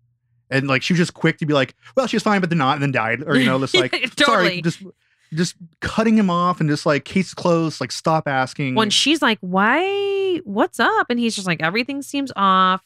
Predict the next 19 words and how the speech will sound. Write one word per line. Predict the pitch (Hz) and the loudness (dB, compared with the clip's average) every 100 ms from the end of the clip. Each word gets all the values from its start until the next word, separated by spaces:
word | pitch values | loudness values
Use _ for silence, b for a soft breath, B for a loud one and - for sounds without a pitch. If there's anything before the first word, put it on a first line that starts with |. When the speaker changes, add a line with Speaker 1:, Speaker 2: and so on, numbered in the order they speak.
| _ _ _ _ - | _ _ _ _ -8
Speaker 2:
She, | - 240 | -4 -2
then | 226 269 | 0 2
that's | 302 294 | 0 -2
when | 330 | -4
she | 311 381 | -4 -4
tries | 370 381 | -4 -4
to | 349 | -6
get, | 247 - | -6 -4
she | 311 | 0
almost | 339 403 - | 0 -2 -2
tries | 359 330 | 0 2
to | |
get, | 285 262 | 2 2
like, | 233 | 2
emotional | 190 180 175 190 | 2 2 2 0
with | 175 | 0
him. | 170 165 | 0 0
She's | 202 | 0
like, | 175 | -2